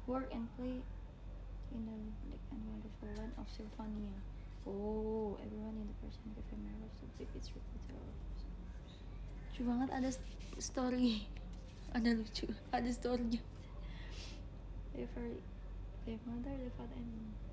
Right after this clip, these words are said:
Sky, one of the, of the twin sister is, coba ya kita. Ada namanya nggak sih?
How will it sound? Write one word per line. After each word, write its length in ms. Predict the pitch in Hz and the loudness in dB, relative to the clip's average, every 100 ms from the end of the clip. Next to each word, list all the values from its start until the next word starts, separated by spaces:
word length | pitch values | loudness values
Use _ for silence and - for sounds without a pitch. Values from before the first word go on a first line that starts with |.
| - - - | -4 -4 -4
Sky, 580 | - - - 208 196 220 277 277 | -4 -6 -4 -4 -2 -2 -2 -4
one 220 | 226 202 | -4 -4
of 120 | 202 - - | -4 -6 -6
the, 160 | 208 | -6
of 280 | 208 214 202 | -4 -4 -4
the 100 | 202 196 - | -4 -6 -4
twin 160 | 208 208 | -4 -4
sister 400 | - - - - - - | -2 -2 -2 -4 -6 -4
is, 80 | - - - - - - - - - - - - - - - - - - - - - - - - - - - | -4 -4 -4 -4 -4 -6 -6 -6 -4 -4 -4 -4 -4 -4 -4 -6 -6 -6 -4 -2 -2 -4 -4 -2 -2 -4 -4
coba 140 | 208 | -4
ya 100 | 208 220 | -4 -4
kita. 260 | - - 214 - - - - - - - - - - - - - - - - | -6 -4 -4 -4 -4 -2 -2 -2 -4 -6 -8 -8 -6 -6 -6 -6 -6 -6 -4
Ada 60 | 202 | -2
namanya 380 | 190 185 175 202 247 | -2 -2 -2 -2 0
nggak 120 | - | -2
sih? 240 | - 226 | -2 -2